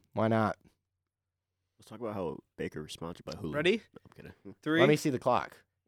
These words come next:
Speaker 1: Uh,
Speaker 3: two,
Speaker 1: like, set it up so I can see it.
Speaker 3: one.
Speaker 1: Why didn't you just put a timer for three minutes? Okay. Um, I wanna get into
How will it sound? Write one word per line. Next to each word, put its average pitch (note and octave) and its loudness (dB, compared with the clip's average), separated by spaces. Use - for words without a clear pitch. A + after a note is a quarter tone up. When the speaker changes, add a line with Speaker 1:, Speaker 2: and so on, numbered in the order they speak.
Speaker 1:
Uh, A#2+ -2
Speaker 3:
two, F3 2
Speaker 1:
like, D3+ 6
set F3 4
it D3+ 6
up C#3+ 2
so D3+ 0
I B2+ 2
can A2+ -8
see A2+ -4
it. C#2+ -10
Speaker 3:
one. E3+ 0
Speaker 1:
Why - -16
didn't G3+ -8
you G3 -4
just F3 -6
put E3+ 0
a C#3+ -2
timer D3 0
for A2+ -6
three C3+ 2
minutes? G2 -2
Okay. F3 6
Um, D3+ 4
I D3+ 6
wanna G3 8
get D3+ 4
into A#2 2